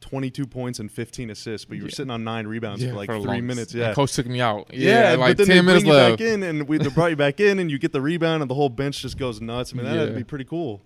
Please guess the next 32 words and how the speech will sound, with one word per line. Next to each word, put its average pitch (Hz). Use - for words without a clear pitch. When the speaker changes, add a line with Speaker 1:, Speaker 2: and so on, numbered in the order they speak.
Speaker 2:
It 139
was, 139
it 120
was. 120
And, 113
um, 104
you 120
know, 117
they 123
really 139
were 123
supporting 143
me. 101
And 110
Coach 131
Chad, 127
um, 107
so -
the 110
next 139
game, 123
he 135
was 123
like, 104
"Nah, 117
you 117
getting 156
another 120
one." 104
I 143
was 160
like 110